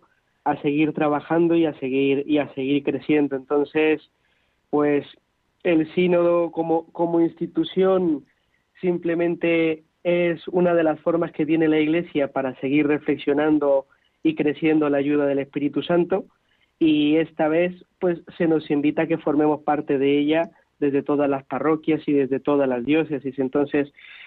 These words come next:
un grupo designado de, de, de padres sinodales, de obispos, de cardenales, van a reunirse sobre precisamente a,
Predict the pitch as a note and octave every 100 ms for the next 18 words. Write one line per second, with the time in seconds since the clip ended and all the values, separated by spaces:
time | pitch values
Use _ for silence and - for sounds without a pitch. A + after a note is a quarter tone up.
0 | - _ _ F3 F3 E3+ E3 E3 D#3 E3
1 | D#3+ D#3+ D#3+ D#3 D#3 - D#3 D3+ D#3+ D3+
2 | D3+ D3+ D#3 D3+ D3 D3 C#3+ - D3 C#3+
3 | C#3+ C#3 D3 D3 D#3 D#3 D#3 D3+ D#3 C#3+
4 | C#3+ F#3 G3+ F#3 C#3 C3+ D3 F#3+ F3+ -
5 | D#3 D3 C#3+ C3+ C3+ D3+ D3+ C3+ - _
6 | _ _ - C#3+ D3+ D#3 D3+ D3+ D#3+ E3
7 | C#3+ C#3+ C3+ C3 C3+ D#3 D#3 D3+ D3+ D3+
8 | C3+ - _ _ _ - C#3 C3+ C3 B2
9 | B2+